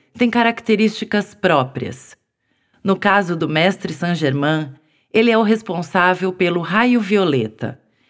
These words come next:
e as características desse raio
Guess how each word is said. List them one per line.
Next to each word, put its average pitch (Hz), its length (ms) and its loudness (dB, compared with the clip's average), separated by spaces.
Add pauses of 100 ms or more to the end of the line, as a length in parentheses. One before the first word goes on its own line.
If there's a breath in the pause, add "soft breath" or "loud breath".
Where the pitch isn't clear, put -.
(120)
e 160 120 2
as 165 100 -2
características 170 1000 0
desse 160 260 -6
raio 147 500 2